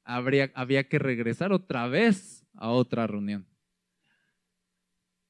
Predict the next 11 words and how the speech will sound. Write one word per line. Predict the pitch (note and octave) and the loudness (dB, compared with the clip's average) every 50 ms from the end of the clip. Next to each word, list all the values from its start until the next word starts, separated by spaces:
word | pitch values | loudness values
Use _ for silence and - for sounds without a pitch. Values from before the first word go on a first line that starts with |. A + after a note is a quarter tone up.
| _ _ _ _ _ _ _ _ _ _ _ _ _ _ _ _ _ _ _ _ _ _ _ _ _ _ _ | _ _ _ _ _ _ _ _ _ _ _ _ _ _ _ _ _ _ _ _ _ _ _ _ _ _ _
Y | - C#3+ | 0 0
estábamos | D#3+ - - E3+ E3+ F3 F3 F3+ F3+ E3 - | 2 4 6 6 6 6 6 6 4 2 2
platicando | E3 D3+ C#3 - - - D3 D3+ D#3 | 2 0 0 0 -2 0 2 4 6
de | D#3 D#3+ E3 | 6 6 6
eso, | E3+ - E3 C#3 C3 C#3 - - _ | 4 2 0 -4 -4 -6 -8 -14 _
de, | - - B2+ C#3 C#3 C3 C3 B2+ F2 - - E2 D#2+ - - - | -6 -2 2 2 4 4 4 2 0 -4 -10 -16 -20 -20 -20 -8
de | B2+ B2+ C#3 C#3+ | -4 -4 -4 -2
cómo | - - D#3 D#3+ F3 F3 F3 E3+ C3+ D2+ - - _ _ _ _ _ _ _ _ _ | 0 0 2 6 6 8 6 6 4 -2 -10 -20 _ _ _ _ _ _ _ _ _
nunca | - C#3+ E3 F#3+ G3+ A3+ A3 - F#3 D#3+ D3+ D3+ D3+ | -2 2 4 6 6 4 4 2 2 2 2 2 2
nuestros | D3+ D3 C#3 - F3 C#3+ C3+ - | 0 0 0 0 2 0 0 2
papás | - C#3+ C3 - - F3+ F#3+ G3 F#3 F3+ D#3 - - - - - | 0 -2 0 2 4 4 6 6 6 4 2 0 -6 -12 -20 -20